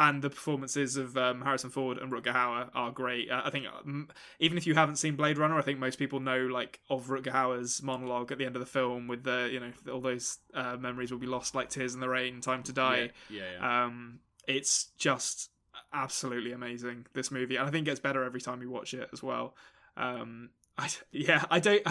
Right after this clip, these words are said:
Speaker 1: <laughs> The pro-, I think the problem with Blade Runner is people gush over it so much <laughs> that, like, when people go to watch it, it's like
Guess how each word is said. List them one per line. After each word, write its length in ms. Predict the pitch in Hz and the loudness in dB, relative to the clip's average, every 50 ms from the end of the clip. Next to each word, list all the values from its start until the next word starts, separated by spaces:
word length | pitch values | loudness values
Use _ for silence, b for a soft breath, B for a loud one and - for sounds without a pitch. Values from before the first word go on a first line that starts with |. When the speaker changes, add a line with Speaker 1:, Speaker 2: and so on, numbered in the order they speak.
| - - - | 0 -2 -4
Speaker 1:
<laughs> 240 | - - - - - | -10 -12 -12 -10 2
The 120 | 165 185 | 2 2
pro-, 240 | 170 156 196 220 233 - | 4 6 4 4 6 6
I 60 | 170 | 4
think 180 | 170 233 240 190 | 4 4 4 4
the 80 | 185 156 | 2 6
problem 200 | 196 202 196 180 | 6 6 6 6
with 120 | 165 147 | 4 4
Blade 200 | - 151 151 151 | 4 4 6 6
Runner 180 | 143 139 131 127 | 6 6 4 4
is 80 | 127 | 2
people 220 | - 156 143 139 135 | 2 2 2 2 2
gush 260 | 135 147 143 - - | 2 2 2 4 4
over 180 | 151 135 127 127 | 2 2 2 0
it 80 | - - | -2 2
so 180 | - 143 131 123 | 2 2 2 4
much 320 | 127 127 120 98 - - - - 143 139 | 2 0 -2 -2 -4 -6 -4 -2 -2 -2
<laughs> 160 | - - - - | -2 -4 0 2
that, 220 | 160 139 - - - | 2 2 2 -2 -4
like, 220 | 160 139 139 143 156 | 0 0 0 2 0
when 100 | 147 139 | -2 -4
people 180 | - 139 139 131 | -4 -8 -2 0
go 100 | 135 131 | 0 0
to 120 | - 131 | 0 -2
watch 260 | 127 135 131 - - | -4 -4 -4 -2 0
it, 160 | 123 120 - - _ _ - | 0 0 -2 -4 _ _ -12
it's 220 | 113 - - - | -10 -10 -6 -4
like 180 | 117 123 123 - | -4 -4 -4 -6